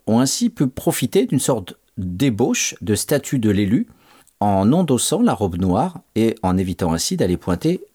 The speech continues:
à Pôle emploi. Alors, la corruption légale, ici,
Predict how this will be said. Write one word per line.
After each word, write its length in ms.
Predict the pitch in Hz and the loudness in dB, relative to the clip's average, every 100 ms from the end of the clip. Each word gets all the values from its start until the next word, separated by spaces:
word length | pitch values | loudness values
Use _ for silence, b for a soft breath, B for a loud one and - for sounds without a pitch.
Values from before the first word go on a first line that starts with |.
| _ _ _ - | _ _ _ -8
à 100 | - | -4
Pôle 200 | 156 123 | 0 0
emploi. 340 | 92 85 76 _ _ | -2 -6 -8 _ _
Alors, 220 | 104 90 B B B B _ - | -2 -2 B B B B _ 0
la 160 | 117 | 0
corruption 540 | 117 170 165 135 - 151 | 2 -2 -2 -2 0 2
légale, 480 | 123 110 196 196 - - _ _ _ _ _ _ _ - | 2 2 0 -2 -4 -12 _ _ _ _ _ _ _ -2
ici, 540 | 123 - - 208 - | 0 0 -2 -4 -4